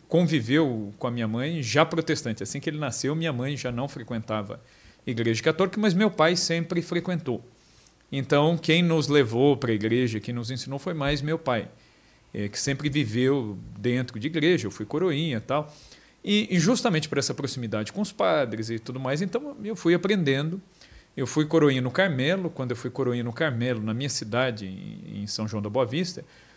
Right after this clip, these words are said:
eu passei a ter contato, graças às irmãs, com, com literatura católica, livros,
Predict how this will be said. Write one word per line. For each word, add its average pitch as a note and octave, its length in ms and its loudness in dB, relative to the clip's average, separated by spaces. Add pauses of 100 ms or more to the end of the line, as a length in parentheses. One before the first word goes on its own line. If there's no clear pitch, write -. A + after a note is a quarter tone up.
(220)
eu C3+ 140 2
passei E3 340 6
a F3 40 6
ter E3+ 160 2
contato, D3+ 600 0
graças C#3 460 2
às C3 160 2
irmãs, B2+ 320 -2
com, A#3 240 -2
com A#3+ 340 -2
literatura G3+ 640 4
católica, D3 460 0
livros, B2+ 640 0